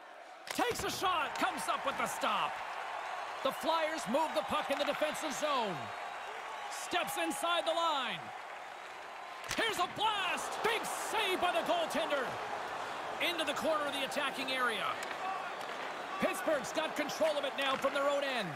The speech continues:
Gaining momentum along the wing. Here's an odd man rush.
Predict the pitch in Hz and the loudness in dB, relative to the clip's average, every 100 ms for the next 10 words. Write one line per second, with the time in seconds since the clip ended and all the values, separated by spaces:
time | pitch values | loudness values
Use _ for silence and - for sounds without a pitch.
0 | 127 - - - - - - - - - | -6 -10 -10 -10 -10 -10 -10 -10 -10 -12
1 | - - - - - 339 320 302 302 302 | -12 -12 -10 -8 -4 -2 -2 0 0 0
2 | 302 294 302 302 302 302 302 302 262 185 | 0 0 2 2 2 0 0 0 -2 -6
3 | 127 - - - - - - - - - | -8 -12 -12 -12 -12 -14 -16 -16 -16 -16
4 | - - - - - - - - - - | -14 -12 -10 -10 -10 -10 -12 -14 -12 -12
5 | - - - - - - - 403 370 370 | -8 -8 -8 -14 -10 -6 0 0 2 2
6 | 381 330 359 370 370 370 339 - | 2 2 2 2 4 4 2 0